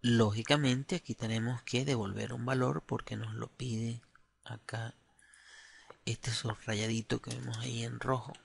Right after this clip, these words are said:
Vamos a retornar entonces return a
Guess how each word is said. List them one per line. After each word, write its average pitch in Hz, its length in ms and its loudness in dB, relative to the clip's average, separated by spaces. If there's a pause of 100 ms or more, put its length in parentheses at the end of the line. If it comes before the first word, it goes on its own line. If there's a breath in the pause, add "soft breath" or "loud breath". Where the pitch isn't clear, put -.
(200)
Vamos 120 400 -2
a 120 60 0
retornar 139 680 0
entonces 120 920 -2
return 127 680 -2 (2750 loud breath)
a 147 260 4